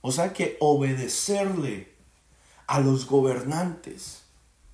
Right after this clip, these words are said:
que nos dan estas instrucciones simples de lavar las manos, de estar en casa. El obedecerle a ellos es obedecer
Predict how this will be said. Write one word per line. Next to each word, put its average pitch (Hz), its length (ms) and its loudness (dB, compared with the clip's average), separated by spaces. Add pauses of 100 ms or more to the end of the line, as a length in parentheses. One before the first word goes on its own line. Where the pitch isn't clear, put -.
(240)
que 120 360 -2
nos 131 400 4
dan 139 200 -2
estas 180 420 -6
instrucciones 151 880 -8
simples 160 580 -6
de 104 100 -6
lavar 113 380 -4
las 110 140 -4
manos, 123 500 -6
de 98 200 -12 (220)
estar 120 360 -6
en 113 160 -8
casa. 120 600 -10 (280)
El 175 240 4
obedecerle 160 800 4
a 196 160 4
ellos 202 460 0
es 185 300 0
obedecer 180 960 4